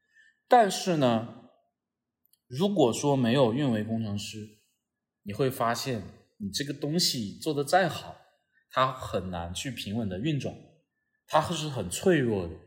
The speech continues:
它是扛不住 <laughs> 各种各样的事情的。而你产品做得越大，这个东西就越重要，但是它却相对而言是比较不那么站前台的，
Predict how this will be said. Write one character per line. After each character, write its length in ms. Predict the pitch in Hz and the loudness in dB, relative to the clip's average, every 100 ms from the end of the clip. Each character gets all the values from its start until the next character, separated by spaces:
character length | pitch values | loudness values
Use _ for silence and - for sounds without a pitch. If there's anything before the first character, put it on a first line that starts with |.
| _ _ | _ _
它 100 | - | 2
是 120 | 147 | 2
扛 340 | 147 - 110 123 | 0 -2 0 0
不 80 | 143 | -2
住 320 | 151 139 127 - 143 - | 0 0 -2 -4 -10 -10
<laughs> 280 | - - - | -14 -12 -2
各 120 | 147 | 0
种 120 | 113 | 2
各 60 | 107 | 0
样 140 | 107 | -2
的 60 | 101 | -4
事 180 | - | -8
情 180 | 104 95 | -10 -10
的。 80 | 90 - - - _ | -12 -18 -20 -20 _
而 140 | - 143 | 2 4
你 140 | 151 | 4
产 180 | - 135 | 2 2
品 140 | 147 | 2
做 120 | 131 147 | 4 4
得 80 | |
越 160 | 139 143 | 6 6
大， 180 | 127 110 | 4 2
这 120 | 123 | 2
个 40 | |
东 120 | 113 113 | 0 0
西 60 | |
就 120 | 110 | 0
越 160 | 123 131 | 2 2
重 220 | 113 104 | 0 -2
要， 160 | 104 95 | 0 2
但 200 | - 131 | 4 4
是 160 | 123 117 | 2 -8
它 280 | - 127 | -2 0
却 340 | 131 - 131 110 113 - _ _ | 0 0 0 0 -6 -20 _ _
相 340 | - 170 165 | 2 4 4
对 180 | 180 190 | 6 6
而 200 | 139 101 | 6 4
言 220 | 92 90 | 0 -6
是 260 | 90 - 135 | -8 -8 -8
比 440 | 127 - 101 98 | -10 -14 -10 -8
较 460 | 139 160 107 80 - - _ _ _ _ _ _ _ _ _ _ _ | 2 4 4 0 -12 -20 _ _ _ _ _ _ _ _ _ _ _
不 100 | 104 | -4
那 100 | 113 | -2
么 120 | 110 | 0
站 200 | 101 113 | 0 -2
前 200 | 98 87 | -2 -8
台 260 | 98 87 | -10 -10
的， 80 | 78 | -14